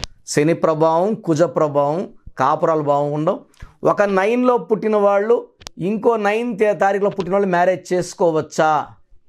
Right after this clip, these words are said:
చేసుకోకూడదు. ఎందుకంటే ఈయన కమాండింగ్, ఈయన కాన్ఫిడెంట్, ఈయనకి ముక్కు మీద కోపం, మళ్ళీ అక్కడ ముక్కు మీద కోపం అంటే ఆ కాపురం. So, నేను నైన్ by నైన్ కాంబినేషన్లో మ్యారేజ్ చాలా జంటలు విడిపోవడం చూశాను. So, నైన్ నైన్ not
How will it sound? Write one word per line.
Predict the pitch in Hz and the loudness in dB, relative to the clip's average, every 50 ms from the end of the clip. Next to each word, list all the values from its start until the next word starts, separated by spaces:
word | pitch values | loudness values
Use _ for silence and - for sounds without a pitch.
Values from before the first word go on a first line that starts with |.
| - - _ _ _ - - | -20 -20 _ _ _ -2 0
చేసుకోకూడదు. | 156 170 165 - - 160 147 147 143 139 139 135 123 147 147 147 143 117 101 - _ _ _ _ - | 0 0 0 0 -2 -2 0 0 0 0 0 0 0 0 -2 -2 -2 -4 -6 -12 _ _ _ _ -2
ఎందుకంటే | 143 170 180 165 151 | 0 0 0 0 0
ఈయన | 143 143 160 180 190 | 0 0 2 0 0
కమాండింగ్, | 185 185 180 175 175 180 180 185 185 185 185 185 190 185 190 196 202 196 - - - _ _ - | 0 0 -2 0 0 0 0 0 0 0 0 0 2 2 2 2 2 0 -4 -12 -20 _ _ -4
ఈయన | - 139 165 185 196 190 | 0 0 2 2 2 0
కాన్ఫిడెంట్, | 190 190 175 170 180 190 165 165 190 180 185 185 185 175 - 196 196 196 196 196 - - _ _ _ - | 0 0 0 0 0 0 0 0 0 2 2 0 0 0 0 2 2 2 0 -2 -6 -14 _ _ _ 0
ఈయనకి | 151 160 180 202 190 196 208 202 | 0 2 2 2 2 2 0 0
ముక్కు | 190 190 185 190 196 | 0 0 0 0 0
మీద | 196 190 190 185 - 196 | 2 2 2 2 2 2
కోపం, | 185 180 175 185 196 | 2 2 0 -2 -2
మళ్ళీ | 190 185 170 - - - | 0 0 0 -2 -4 -6
అక్కడ | 120 - - 185 180 196 | -10 -4 -2 0 0 2
ముక్కు | 202 190 190 - 190 185 | 0 0 -2 -4 -4 -2
మీద | 180 175 | -2 -2
కోపం | - 170 160 160 151 151 | 0 0 -2 -2 -2 -4
అంటే | 156 156 160 190 | -6 -2 0 0
ఆ | 175 | -2
కాపురం. | - - - 139 139 156 151 165 151 143 127 - _ _ _ _ _ - | -2 -2 -2 0 0 0 0 -2 -4 -4 -6 -10 _ _ _ _ _ -2
So, | - 170 | 0 0
నేను | 165 165 180 180 175 165 | 2 2 0 0 0 0
నైన్ | 160 160 180 208 214 214 | 0 0 0 0 0 0
by | 220 214 | 0 0
నైన్ | 214 202 196 202 202 190 | 2 0 0 0 0 0
కాంబినేషన్లో | 196 175 180 185 190 190 185 - - 190 185 175 | 0 0 0 0 -2 -4 -4 -6 -4 -4 -4 -2
మ్యారేజ్ | 165 160 160 165 170 - - - - | -2 -2 -2 -2 -2 -4 -8 -6 -4
చాలా | 135 127 143 156 175 196 196 | -2 0 0 0 0 0 0
జంటలు | 180 156 160 160 160 165 175 165 | 0 -2 -2 -2 -2 -2 -2 0
విడిపోవడం | 151 156 170 151 175 160 156 151 131 - | 0 -2 0 0 -2 -2 -2 -4 -6 -4
చూశాను. | 160 147 - - 165 160 170 202 269 - _ _ _ - - - - - | -6 -2 0 0 0 0 -2 -4 -8 -10 _ _ _ -20 -20 -20 -4 0
So, | - 156 | 0 0
నైన్ | 143 139 139 147 160 180 190 190 185 | 2 2 0 0 2 2 2 2 2
నైన్ | 180 180 190 202 208 214 214 - _ _ _ _ - | 2 2 2 0 -2 -4 -8 -14 _ _ _ _ -2
not | 127 135 147 151 | 0 0 0 0